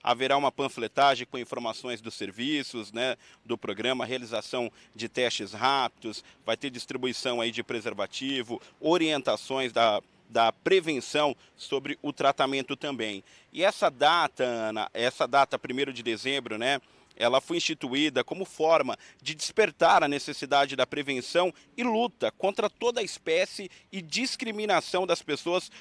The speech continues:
portadoras do vírus H I V. No Brasil, essas ações aí, a mobilização social alusivas a essa data, começou aí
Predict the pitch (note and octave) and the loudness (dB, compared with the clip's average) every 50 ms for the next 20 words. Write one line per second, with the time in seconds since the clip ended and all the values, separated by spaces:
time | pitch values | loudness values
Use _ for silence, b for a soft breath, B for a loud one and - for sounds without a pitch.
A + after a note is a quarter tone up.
0 | B _ _ - F3 E3 - E3+ D3+ C3+ C#3+ D#3 D3+ D#3 D3 C3 B2 D3 D3+ D3 | B _ _ -6 -4 -2 -2 -2 -2 0 0 0 2 2 0 0 -2 -4 -4 -4
1 | D3 C#3+ C#3 C3 A#2+ A2+ C3+ D3 D3 C#3+ D3+ C#3+ - - - C3+ C#3 C3+ D3 D3+ | -2 -2 -4 -4 -4 -2 -2 -2 0 0 -2 -2 -4 0 4 4 4 6 6 6
2 | D#3+ C#3+ A2+ A2+ B2+ B2+ B2+ A2+ - B B B B B B - C#3 C#3+ D#3+ D#3 | 4 4 2 0 0 0 0 0 -2 B B B B B B -4 0 4 4 4
3 | D3+ C3 B2 D3+ F3 F3+ D3+ D3 C#3+ - - D#3 C3 D3+ C#3+ - - D3+ D3+ D3+ | 4 4 2 0 2 2 2 2 2 0 0 -2 0 0 -2 0 -2 -2 0 0
4 | C#3+ B2 D3 D3+ D3 C#3+ C#3 C3+ C3+ C3+ B2 C3+ C3 - D3 C3+ - C#3 B2+ - | 0 2 2 2 2 2 0 -2 -4 -4 -4 -4 -4 -4 -6 -6 -4 -6 -4 0
5 | - C#3 C3+ C3 C3+ C3+ A#2+ - C#3 C#3 B2+ B2+ B2 C3 B2 - D#3 D3+ C#3 D#3+ | 2 2 4 2 2 0 -4 -4 -4 -2 -2 -2 -2 -4 -2 0 0 4 4 4
6 | F3+ - - E3 B B B B B _ _ - - G3 G3+ G#3 F#3 - - - | 4 4 2 -4 B B B B B _ _ -4 -2 -2 0 0 -2 -2 -4 -4
7 | F#3+ F#3+ F#3+ F3+ D#3+ E3+ F3 | -2 0 2 2 2 2 0